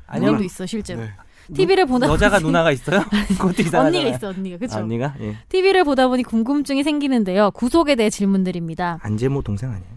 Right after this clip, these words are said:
Speaker 2: 최순실과 그 일당은 구속됐고 구속 후 조사도 받고 있고 이제서야 이재용도 구속돼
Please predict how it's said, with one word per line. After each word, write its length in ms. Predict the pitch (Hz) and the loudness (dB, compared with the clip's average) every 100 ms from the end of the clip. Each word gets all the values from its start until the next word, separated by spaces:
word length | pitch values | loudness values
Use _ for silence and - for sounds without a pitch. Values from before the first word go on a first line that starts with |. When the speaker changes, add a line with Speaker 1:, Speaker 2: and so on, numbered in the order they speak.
| - | -12
Speaker 2:
최순실과 560 | - 370 370 339 311 311 | -4 -2 0 0 2 2
그 160 | - 247 | 2 0
일당은 380 | 208 226 226 | 0 0 0
구속됐고 680 | 226 208 226 - 180 - 214 | 0 0 -2 -4 -8 -2 -2
구속 340 | - 214 254 - | 0 -2 -4 -2
후 60 | |
조사도 300 | 233 233 254 | 0 2 2
받고 280 | 220 - - | 2 0 -2
있고 440 | 196 - 262 311 311 | -4 -2 2 2 2
이제서야 540 | 202 190 247 247 233 | -2 2 2 4 4
이재용도 480 | 254 214 208 240 233 | 4 0 2 2 2
구속돼 680 | 214 202 196 - - 247 170 | -2 -4 -4 -6 0 0 0